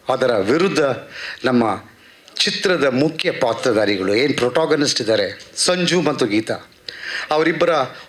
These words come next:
ಹೋರಾಟ ಹೇಗಿರುತ್ತೆ ಅಂತ ನಾವು ಚಿತ್ರಕಥೆಯನ್ನು ಶುರು ಮಾಡಿದಾಗ, ರಿಯಲ್ ಇನ್ಸಿಡೆಂಟನ್ನು ಇಟ್ಕೊಂಡು, ನಮಗೆ ನಮ್ಮ ಮಣ್ಣು ಅಂತ ಹತ್ತಿರಕ್ಕೆ ಸಿಕ್ಕಿದ್ದು ಶಿಡ್ಲಘಟ್ಟ. ಶಿಡ್ಲಘಟ್ಟ,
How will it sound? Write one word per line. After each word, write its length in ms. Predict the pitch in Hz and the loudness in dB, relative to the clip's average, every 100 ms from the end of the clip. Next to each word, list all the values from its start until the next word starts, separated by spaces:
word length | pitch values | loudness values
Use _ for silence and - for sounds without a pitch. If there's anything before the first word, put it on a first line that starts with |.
| - | 0
ಹೋರಾಟ 320 | 165 175 165 135 117 | 2 4 2 2 4
ಹೇಗಿರುತ್ತೆ 580 | 180 156 151 147 139 139 | 2 2 0 0 0 0
ಅಂತ 140 | 131 123 | 2 2
ನಾವು 160 | 120 117 104 - - - - - - | 2 2 0 -8 -20 -20 -20 -14 -6
ಚಿತ್ರಕಥೆಯನ್ನು 680 | 220 - 214 180 160 139 135 | -2 -2 0 0 2 2 2
ಶುರು 140 | 127 117 | 2 2
ಮಾಡಿದಾಗ, 380 | 113 104 104 104 95 - - - - 127 | 2 2 2 0 -2 -6 -18 -16 -4 0
ರಿಯಲ್ 200 | 160 147 | 0 0
ಇನ್ಸಿಡೆಂಟನ್ನು 540 | 143 127 131 110 104 107 | 0 0 0 2 2 0
ಇಟ್ಕೊಂಡು, 380 | - 107 101 101 90 - - - _ _ _ _ _ _ _ - - - - - - - - _ - 127 | 0 0 2 0 -2 -10 -20 -20 _ _ _ _ _ _ _ -18 -18 -20 -20 -20 -20 -20 -20 _ -2 0
ನಮಗೆ 280 | 156 190 180 | 2 2 2
ನಮ್ಮ 280 | 131 143 143 135 | 2 2 2 2
ಮಣ್ಣು 260 | 135 147 139 131 - - - _ - | 2 2 2 -2 -10 -20 -20 _ -4
ಅಂತ 220 | 131 117 | -2 0
ಹತ್ತಿರಕ್ಕೆ 500 | 110 165 - 185 156 139 | 0 0 -2 -2 -2 -2
ಸಿಕ್ಕಿದ್ದು 360 | 131 120 117 110 - - _ - - - - - - - | -2 0 0 0 -6 -20 _ -20 -20 -20 -16 -10 -4 -2
ಶಿಡ್ಲಘಟ್ಟ. 560 | 190 147 143 110 95 92 - - - - - - - - _ _ _ _ _ - _ _ _ _ _ _ _ _ _ _ _ | 0 0 0 0 0 -2 -4 -14 -20 -20 -20 -20 -20 -20 _ _ _ _ _ -20 _ _ _ _ _ _ _ _ _ _ _
ಶಿಡ್ಲಘಟ್ಟ, 500 | - 247 254 247 233 | -6 -4 0 0 0